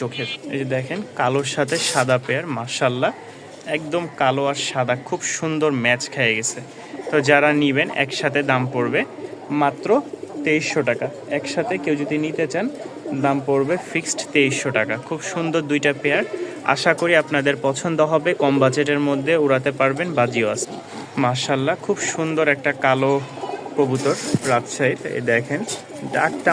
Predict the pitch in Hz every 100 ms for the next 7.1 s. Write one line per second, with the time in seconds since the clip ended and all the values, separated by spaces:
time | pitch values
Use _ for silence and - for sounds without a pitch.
0 | 151 139 - 147 139 143 - - 165 143
1 | 120 - 123 - - 285 285 - - -
2 | - - - - 139 139 139 143 143 143
3 | 139 135 131 131 127 139 131 123 117 -
4 | 127 - - - - - - - - -
5 | - - - - 262 - - - - -
6 | - - - 139 131 131 127 131 127 127